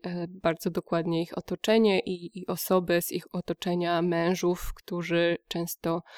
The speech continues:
mają doświadczenie wojenne po pierwszej wojnie, po drugiej wojnie, którzy też wracają do domu ze swoimi własnymi traumami i ze swoimi problemami, o których znowu nie opowiadają, nie mówią i to, e, znowu przekłada się na te, e, rodzinne relacje.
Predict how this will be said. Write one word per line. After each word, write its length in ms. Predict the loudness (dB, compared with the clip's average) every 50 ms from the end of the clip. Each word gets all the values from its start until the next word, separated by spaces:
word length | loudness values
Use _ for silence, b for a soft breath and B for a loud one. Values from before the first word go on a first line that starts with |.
| B B B B
mają 460 | 2 4 4 6 4 4 4 2 2 0
doświadczenie 680 | -2 -6 -4 -4 -4 -4 -4 0 2 2 4 4 4
wojenne 600 | 4 4 4 4 4 4 4 4 2 2 0 0
po 100 | -2 -6
pierwszej 520 | -4 0 2 2 2 2 2 2 4 4 4
wojnie, 400 | 4 2 2 4 4 2 2 0
po 140 | -2 -2
drugiej 420 | -2 0 0 0 2 2 2 2 2
wojnie, 400 | 2 0 0 0 0 0 -2 -2
którzy 320 | -4 _ -6 -4 -4 -4
też 240 | -4 -4 -4 -4 -4 0
wracają 600 | 0 0 0 0 0 -2 0 0 0 0 0 0
do 80 | -2
domu 300 | 2 4 4 4 6 4
ze 100 | 4 2
swoimi 460 | 0 -2 -2 2 4 6 6 6 6 6
własnymi 640 | 4 2 0 -2 0 2 2 4 4 4 4 2 2 B B B B B _
traumami 680 | -2 2 4 4 6 6 4 2 2 2 0 0 -2
i 40 | -2
ze 100 | -4 -4 -8
swoimi 460 | -8 -4 -2 0 0 2 0 0 -2
problemami, 720 | 0 -2 -2 -2 -2 -2 0 0 0 2 2 2 0 0
o 60 | -2
których 460 | -4 -8 _ -4 -2 -2 -2 -2 -4 B B B B B B _
znowu 540 | -2 2 2 4 4 4 4 4 2 0 0 -4 _ _ _
nie 180 | 2 4 4 4
opowiadają, 1000 | 4 4 2 4 6 4 4 6 6 4 6 4 4 4 4 4 6 6 6 4 4
nie 160 | 2 0 0
mówią 580 | -2 -2 -2 -2 0 0 2 4 4 6 6 6
i 140 | 4 2 -6
to, 460 | -4 -4 -2 0 0 0 0 -2 -4 -6
e, 240 | -6 -6 -6 -6
znowu 320 | 0 0 0 2 2 -2 -4
przekłada 540 | -2 -4 -6 -2 0 0 2 2 0 -2 -4
się 140 | -4 -4
na 140 | -6 -6 -6 -6
te, 140 | -6 -4
e, 440 | -4 -4 -6 -8 -8 -6 -6 -4 0
rodzinne 500 | 0 -2 0 2 2 2 2 2 2 0
relacje. 640 | 0 0 0 0 -2 -2 -4 -4 -2 0 0 0